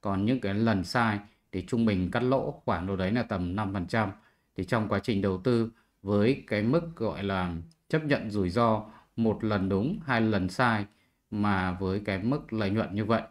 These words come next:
thì như vậy là có thể bù đắp được cái phần thua lỗ và nó vẫn giúp cho chúng ta gia tăng được cái tài sản ở trong dài hạn. Thế nên là, à, những cái tín hiệu ngắn hạn thì Công Nhiệm sẽ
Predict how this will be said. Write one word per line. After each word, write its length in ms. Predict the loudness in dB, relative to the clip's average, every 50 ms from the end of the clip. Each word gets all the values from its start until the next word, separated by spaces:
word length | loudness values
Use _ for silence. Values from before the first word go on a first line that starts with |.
| _ _ _ _ _ _ -4
thì 120 | -4 -2
như 140 | 0 0 0
vậy 280 | 0 0 -2 -2 -2 -4
là 120 | -4 -4 -4 -2
có 120 | -4 -4
thể 220 | -2 -2 -2 -2
bù 200 | 0 0 0 0
đắp 220 | 0 0 -2 -2 0
được 320 | 2 2 2 0 -2 -12 _
cái 120 | -10 -8 -6
phần 300 | -4 -2 -2 -2 -2 -2
thua 160 | -2 0 2
lỗ 380 | 2 2 2 2 0 -4 -6 -10 -20 _ _ _ _ -4
và 280 | -2 0 0 2 0
nó 140 | 0 0 -2
vẫn 220 | -2 -2 -2 -2
giúp 220 | 0 0 0 0 0
cho 80 | -2 -4 -2
chúng 180 | -4 -6 -4 -2
ta 260 | 0 0 0 0 -2 -6 -10 -20 -20 _ _
gia 180 | -6 -2 -2 0
tăng 340 | 0 0 0 0 0 2 2
được 240 | 2 0 0 -2
cái 100 | -6 -6
tài 160 | -4 -4 -4 -4
sản 220 | -2 -4 -4 -4 -6 -12 -20 -20 _ _ -10
ở 140 | -8 -8 -6
trong 320 | -4 -2 -2 -2 -2 0
dài 180 | 0 0 0 0
hạn. 160 | -2 -2 -4 -6 -12 -20 -20 -20 -20 -20 _ _
Thế 100 | -8 -4
nên 180 | -2 -2 0 0
là, 260 | 0 -2 -2 -2 -4 -4 -8 -10 _ _ _ _ _ -8 -6
à, 80 | -4 -2
những 200 | 0 0 0 0
cái 80 | -2 -2
tín 120 | -2 0 0
hiệu 200 | 0 0 0 -2
ngắn 180 | -4 -4 -2
hạn 280 | -2 -2 -2 -2 -4 -8 -8
thì 80 | -8
Công 160 | -6 -4 -4
Nhiệm 180 | -4 -4 -4 -6
sẽ 380 | -6 -6 -6 -4 -4 -4 -6